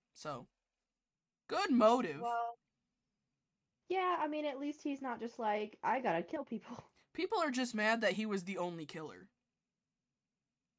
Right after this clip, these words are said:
Speaker 2: Eh, whatever. He's kinda fine, so I can't, I can't really say anything about that.
Speaker 1: And in this one, it gets revealed that he was the mastermind behind why Stu and Billy killed in the first one.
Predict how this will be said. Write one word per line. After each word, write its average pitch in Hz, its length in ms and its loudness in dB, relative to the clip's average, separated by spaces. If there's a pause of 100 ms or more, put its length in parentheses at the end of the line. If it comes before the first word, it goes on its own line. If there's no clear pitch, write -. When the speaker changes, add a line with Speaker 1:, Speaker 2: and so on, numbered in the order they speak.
(360)
Speaker 2:
Eh, 311 340 0
whatever. 190 640 2 (120)
He's 285 120 -6
kinda 262 240 -4
fine, 175 360 -4
so 185 140 -8
I 180 120 -4
can't, 208 460 -8 (200)
I 190 80 -4
can't 196 200 -10
really 175 400 -4
say 180 120 -6
anything 170 260 -6
about 170 240 -8
that. 170 320 -4 (800)
Speaker 1:
And 226 260 -2 (540)
in 226 220 -2
this 240 260 4
one, 226 220 -2
it 220 160 -2
gets 233 200 -4
revealed 208 520 -4
that 202 160 2
he 208 180 -4
was 214 200 -2
the 202 60 -10
mastermind 180 760 -2
behind 175 440 -4
why 170 320 2
Stu 180 480 -6
and 170 200 -8
Billy 170 300 -6
killed 160 320 -6
in 151 100 -8
the 147 80 -12
first - 300 -16
one. 82 160 -18